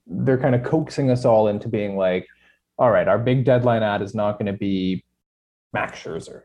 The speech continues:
It's not gonna be a starting pitcher. It's gonna be Nelson Cruz, or it's gonna be a third baseman, or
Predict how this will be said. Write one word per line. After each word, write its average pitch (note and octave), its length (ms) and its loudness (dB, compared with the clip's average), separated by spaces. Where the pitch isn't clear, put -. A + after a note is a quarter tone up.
It's - 100 -12
not G#2+ 200 0
gonna G2 140 -2
be F#2+ 220 -2
a E2+ 60 -2
starting F#2+ 280 -2
pitcher. - 320 -10
It's - 140 -20
gonna F#2+ 200 0
be F2 480 -4
Nelson E3 340 0
Cruz, - 440 -4
or C2 80 -4
it's F#2 100 -8
gonna A2+ 100 -2
be G#2 100 0
a F#2 40 0
third A#2 380 0
baseman, G2 440 -4
or - 240 -10